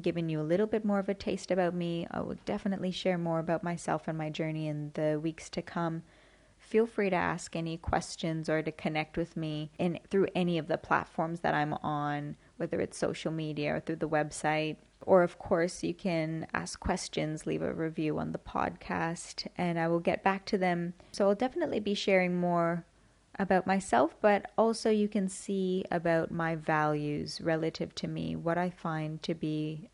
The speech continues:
meaningful and valuable at this time is a spiritual practice that is efficient, is clear, and brings us meaningful results in our life,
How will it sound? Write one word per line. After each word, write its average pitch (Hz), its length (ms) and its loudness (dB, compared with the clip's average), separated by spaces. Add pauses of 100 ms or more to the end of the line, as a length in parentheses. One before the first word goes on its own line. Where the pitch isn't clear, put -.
(140)
meaningful 214 800 2
and 170 140 0
valuable 165 520 2
at 170 120 -6
this - 220 -6
time 180 520 -2 (460)
is 185 480 4
a 190 80 0
spiritual 214 480 0
practice 190 760 0
that 170 460 -2 (360)
is 180 220 0
efficient, 202 840 2
is 165 220 -4
clear, 180 760 2 (580)
and 160 800 0 (300)
brings 196 400 2
us 214 240 0
meaningful 170 640 0
results 160 500 -2
in 170 140 -2
our 156 140 0
life, 165 520 0